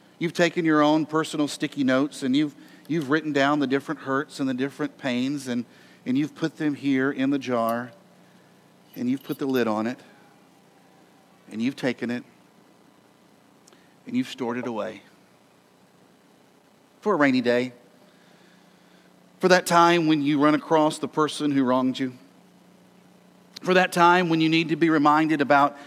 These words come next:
your own righteousness and how you are better than, than others. And so you just keep that and you just hold on to that. You just hold on to that jar.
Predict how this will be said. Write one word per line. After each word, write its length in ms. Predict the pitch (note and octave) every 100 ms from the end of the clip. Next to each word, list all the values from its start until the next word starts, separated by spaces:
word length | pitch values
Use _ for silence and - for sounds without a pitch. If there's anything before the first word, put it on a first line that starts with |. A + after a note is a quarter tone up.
| -
your 180 | C3+ D3+
own 180 | D3 C#3
righteousness 800 | C3+ C#3+ D3 C#3 - C#3 C#3+ -
and 120 | C3
how 340 | B2+ C3+ C3+ B2 - - -
you 160 | C3
are 80 | C#3+
better 380 | B2 C3 C3 C3+
than, 360 | B2 A#2+ A#2 B2+
than 140 | A#2
others. 520 | A#2 B2+ A#2+ B2 B2+ B2
And 100 | A2+
so 200 | - B2+
you 180 | B2
just 240 | D#3 D3 -
keep 280 | - C#3+ -
that 300 | A#2 A#2+ - - - -
and 100 | A#2
you 80 | C3+
just 240 | D3 C3+
hold 320 | - C#3 C#3+ C#3
on 240 | C#3 C#3
to 120 | C3+
that. 340 | B2 B2 A#2+ - - _ _ _ _ _
You 80 | C3+
just 160 | C#3+ -
hold 240 | C3 C3
on 160 | B2+ B2+
to 100 | A#2+
that 200 | A#2+ -
jar. 420 | A2+ - G#2